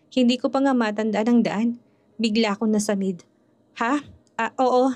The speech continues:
nadadaanan ko kasi palagi yan kaya alam ko. Pagdadahilan ko. Paano hindi ko malalaman, eh, doon ko dinala yung anak niya.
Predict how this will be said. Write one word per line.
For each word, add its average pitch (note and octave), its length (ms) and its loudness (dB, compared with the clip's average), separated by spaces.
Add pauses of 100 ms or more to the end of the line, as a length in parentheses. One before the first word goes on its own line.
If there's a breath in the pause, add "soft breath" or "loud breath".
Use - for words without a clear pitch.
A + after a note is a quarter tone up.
nadadaanan A3 720 0
ko B3 80 -2
kasi A#3+ 240 -4
palagi G#3+ 480 0
yan G#3 80 2
kaya G#3 320 0
alam G3+ 240 2
ko. G#3 240 -4 (320 soft breath)
Pagdadahilan G3+ 800 0
ko. E3+ 240 -2 (400 soft breath)
Paano C#4+ 320 -2
hindi D#4 240 0
ko D#4 80 2
malalaman, A#3+ 560 2
eh, G#3 80 -4
doon A#3 240 2
ko B3+ 80 0
dinala A3+ 320 4
yung G#3 80 -4
anak G3 320 -2
niya. F3+ 320 0